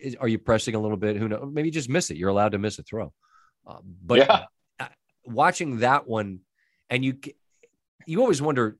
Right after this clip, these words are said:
Speaker 1: week one, is it, are we gonna be slow to start? Or the offense is gonna be sort of pedestrian, but whatever. Then you see, like, Arizona go to Tennessee. No, maybe not. I mean, Mu-, Murray looked fantastic. They hung a big number and went and won. A bunch of teams that scored a lot of points.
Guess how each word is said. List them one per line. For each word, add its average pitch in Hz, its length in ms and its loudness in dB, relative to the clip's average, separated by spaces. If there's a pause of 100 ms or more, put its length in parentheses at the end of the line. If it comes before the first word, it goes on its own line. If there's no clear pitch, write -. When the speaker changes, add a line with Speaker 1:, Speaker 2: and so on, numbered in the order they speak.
(420)
Speaker 1:
week 139 300 -4
one, 131 220 2
is 101 140 -2
it, 113 140 -10 (260)
are 101 80 -6
we 101 120 -4
gonna 101 120 -2
be 95 100 -4
slow 135 260 0
to 135 60 -4
start? 131 340 0
Or - 20 0
the 95 120 0
offense 107 360 0
is 101 80 -12
gonna 104 180 -6
be 95 360 -4
sort 107 240 -8
of 87 120 -6 (960)
pedestrian, 110 760 -2
but 95 140 -8
whatever. 107 420 -2 (180)
Then 117 140 -10
you 113 60 -10
see, 127 160 -6
like, 107 200 -2
Arizona 117 440 0
go 113 100 2
to 113 80 2
Tennessee. 120 420 -4
No, 110 260 2
maybe 117 220 0
not. 110 320 2
I 87 40 -12
mean, 87 180 -8
Mu-, 98 100 -4 (220)
Murray 110 240 2
looked 113 180 0
fantastic. 107 600 0
They 104 120 2
hung 113 160 0
a 107 40 0
big 101 200 -2
number 104 260 -2
and 101 140 -6
went 101 240 -4
and 95 160 -6
won. 104 280 -2 (220)
A - 40 -14
bunch 175 240 0
of 127 80 -8
teams 117 200 -2
that 104 80 -8
scored 110 300 -2
a - 20 0
lot 95 160 2
of 82 100 -8
points. 110 360 -6